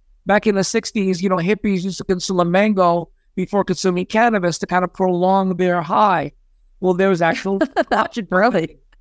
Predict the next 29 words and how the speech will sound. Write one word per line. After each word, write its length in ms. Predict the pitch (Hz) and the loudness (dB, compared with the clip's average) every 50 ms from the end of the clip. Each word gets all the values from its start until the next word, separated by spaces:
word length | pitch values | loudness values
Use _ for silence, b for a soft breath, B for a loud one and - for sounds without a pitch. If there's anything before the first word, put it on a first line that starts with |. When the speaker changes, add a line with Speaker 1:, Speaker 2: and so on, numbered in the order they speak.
| _ - | _ -6
Speaker 1:
because 300 | 196 208 226 220 185 165 | -2 0 0 0 0 0
mangoes 380 | 175 185 196 202 202 214 196 220 | 0 0 0 0 0 0 0 0
have 120 | 214 190 | 0 0
myrcene, 580 | 202 214 240 254 226 - - 214 175 151 135 131 - _ - _ _ _ _ _ _ _ _ _ - | 0 0 0 0 0 -2 -2 -4 -4 -4 -8 -12 -20 _ -20 _ _ _ _ _ _ _ _ _ -2
you 100 | 190 185 | 0 2
know, 160 | 185 185 190 | 2 4 4
and 120 | 190 185 180 | 4 2 2
myrcene 480 | 180 185 196 196 - - 220 202 202 | 0 0 -2 -2 -2 -4 -4 -2 -2
is 140 | 202 185 170 | -2 0 0
a 80 | 190 190 | 0 0
very 220 | 170 190 196 190 | 2 0 0 0
Speaker 2:
Interesting. 100 | 190 160 | 0 -2
Speaker 1:
important 300 | 170 190 196 190 180 - | -2 -2 -4 -4 -4 -6
terpene 640 | - 220 226 190 196 202 185 180 180 180 180 - - | -2 0 0 0 0 -2 -2 -2 -2 -4 -6 -2 0
found 320 | 196 185 180 180 180 175 | 2 2 2 0 0 0
in 220 | 190 180 180 180 | 0 0 -2 -4
cannabis. 560 | 175 - 214 233 226 208 208 240 - - - _ _ _ _ _ _ _ _ _ _ - - _ _ _ _ _ _ - _ _ _ _ _ _ _ - | -2 0 0 2 2 0 -4 -6 -12 -12 -16 _ _ _ _ _ _ _ _ _ _ -20 -20 _ _ _ _ _ _ -20 _ _ _ _ _ _ _ -8
Speaker 2:
No, 440 | 127 131 143 165 175 160 143 135 120 - _ - | -6 -4 -2 -2 0 -2 -2 -4 -6 -10 _ -4
I, 200 | 135 139 139 143 | -2 0 0 0
I 120 | - 147 | 2 2
never 240 | 147 151 147 160 165 | 2 2 2 2 2
actually 300 | 151 151 151 - 165 147 | 2 2 0 0 -2 0
heard 220 | 131 165 170 165 - | 0 0 -2 0 -2
that. 240 | 143 156 160 135 - | -2 -4 -4 -4 -4
That's, 220 | 143 135 - - - - | -4 -4 -4 -6 -10 -10
that's 240 | 139 139 139 135 - | -6 -4 -4 -6 -6
beautiful. 540 | - - 147 143 143 - - - 131 131 135 | -8 -4 -4 -4 -4 -4 -6 -6 -6 -6 -6
So 360 | - - - 160 151 151 - | -6 -2 0 0 2 0 0
Speaker 1:
Yeah. 200 | - 170 151 139 | -4 -6 -8 -8